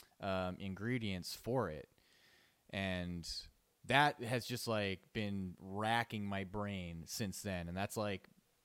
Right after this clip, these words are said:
basically the part of my work in my book, especially in the last two chapters, my theory that the reason why we have endogenous D M T in us is because these, um, ancient humans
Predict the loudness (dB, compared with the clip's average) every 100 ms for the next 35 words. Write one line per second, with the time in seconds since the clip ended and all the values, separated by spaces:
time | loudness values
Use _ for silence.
0 | _ _ _ 2 4 4 0 0 -2 -2
1 | 2 2 2 0 0 0 0 0 -2 -2
2 | -4 2 2 2 0 -4 -2 -2 0 0
3 | 0 -2 -8 -4 0 0 0 -4 -2 -4
4 | -4 -4 -2 0 0 -2 0 0 0 -2
5 | -10 -20 -20 -20 -20 -20 -6 0 2 4
6 | 6 6 4 2 4 4 4 2 2 0
7 | 0 -6 -4 -4 -4 -4 -4 0 2 0
8 | -2 -6 -10 _ -20 -20 -20 -6 -4 -2
9 | -2 -2 -2 -2 -2 -4 -6 -10 -2 0
10 | 2 0 0 -2 -6 0 4 4 4 2
11 | -2 -4 -10